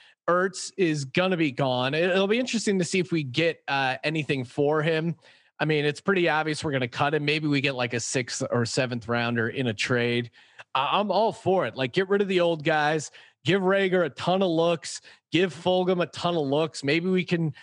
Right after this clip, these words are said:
revive that little spark that Fulgham had. You know, let's just keep looking at these young guys and really see what we have. Uh, I, I'm fine with it. I, I, I'm looking forward to a young roster. And again, uh, crazier things have happened. You know, if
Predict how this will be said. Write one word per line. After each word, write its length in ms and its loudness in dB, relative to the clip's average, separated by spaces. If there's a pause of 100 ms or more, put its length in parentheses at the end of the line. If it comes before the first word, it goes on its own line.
(220)
revive 540 2
that 180 2
little 160 2
spark 400 0
that 220 0
Fulgham 380 2
had. 480 0 (260)
You 80 2
know, 120 2
let's 220 -2
just 180 -2
keep 220 0
looking 340 2
at 160 0
these 220 -2
young 220 2
guys 340 0
and 100 -2
really 240 4
see 340 -4
what 180 2
we 120 0
have. 440 -2
Uh, 260 -2 (420)
I, 160 0
I'm 220 0
fine 260 2
with 140 0
it. 100 -2
I, 340 2
I, 160 -2 (160)
I'm 260 0
looking 260 -2
forward 380 2
to 160 2
a 40 4
young 420 2
roster. 680 0
And 220 2
again, 540 0 (960)
uh, 40 -6 (140)
crazier 480 2
things 300 0
have 100 2
happened. 520 -2
You 100 2
know, 180 2
if 200 0